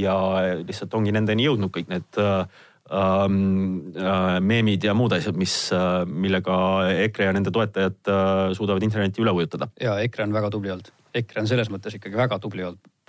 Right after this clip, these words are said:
Speaker 2: Äh, pole midagi öelda. Ja eks noortele meeldib mässata ka. See võib
Speaker 1: Nii,
Speaker 2: olla siin aru-, aru-
Speaker 1: äh, no vot, ekre, ekre on tubli, aga Reformierakonnast, äh, äh,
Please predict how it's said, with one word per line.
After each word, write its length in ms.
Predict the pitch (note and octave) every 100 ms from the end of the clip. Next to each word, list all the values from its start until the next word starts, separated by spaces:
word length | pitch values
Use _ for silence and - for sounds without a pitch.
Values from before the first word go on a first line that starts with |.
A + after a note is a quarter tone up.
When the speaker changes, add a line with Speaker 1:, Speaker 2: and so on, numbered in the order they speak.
| -
Speaker 2:
Äh, 400 | G#2+ G2 G2 G2 G2 G2 - -
pole 180 | - G#2+
midagi 300 | A2+ G#2+ G#2
öelda. 220 | G#2+ G2 G#2 - - _
Ja 180 | - A2+ A#2
eks 160 | -
noortele 300 | B2 A#2 B2
meeldib 220 | A#2+ A2+ B2+
mässata 320 | B2 A2 A#2+
ka. 100 | A2+ - _ - - -
See 100 | -
võib 60 | D#3+
Speaker 1:
Nii, 100 | G3
Speaker 2:
olla 140 | D3
siin 180 | G2+ F#2
aru-, 140 | -
aru- 320 | A#2 A2 A2+ A2+
Speaker 1:
äh, 100 | B2+
no 100 | C3+
vot, 120 | C3+ -
ekre, 220 | C#3 C3 A#2 D#3
ekre 200 | D#3+ B2+
on 100 | B2+
tubli, 300 | F3 D#3 A#2 G#2+
aga 380 | A#2+ A#2+ A#2+ A#2 A2+ A2+ A2+
Reformierakonnast, 1300 | B2 D3+ G#3 F3 C3 A#2 A#2 A2+ A2+ A2 - - - A2+
äh, 440 | A2 A2+ G#2+ - - _ -
äh, 500 | G#2 G#2 G#2+ G#2